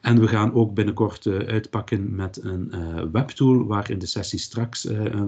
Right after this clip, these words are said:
meer uitleg zal overkomen, eh, waar we gebruikers zullen toelaten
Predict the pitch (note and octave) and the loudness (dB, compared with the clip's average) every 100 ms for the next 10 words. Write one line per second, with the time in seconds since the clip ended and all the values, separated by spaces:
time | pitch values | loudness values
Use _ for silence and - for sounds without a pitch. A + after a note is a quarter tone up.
0 | G2 G2 - G2+ G2+ G#2+ G2+ F#2+ - F#2 | -2 -4 -2 0 0 0 -2 -2 -4 -4
1 | E2+ F#2+ F#2 - F#2 F#2 F2+ - - - | -2 -2 -4 -2 0 0 -2 -8 -18 -16
2 | - G2 F#2 F#2+ F#2 F2+ F#2 A2+ G2+ G#2+ | -6 -2 0 0 0 0 2 2 4 4
3 | A#2 A#2 - - G#2 G2+ F#2+ G2 G#2+ G2 | 4 0 -4 -4 0 2 0 0 0 0
4 | G2 F#2+ F#2 | -2 -4 -4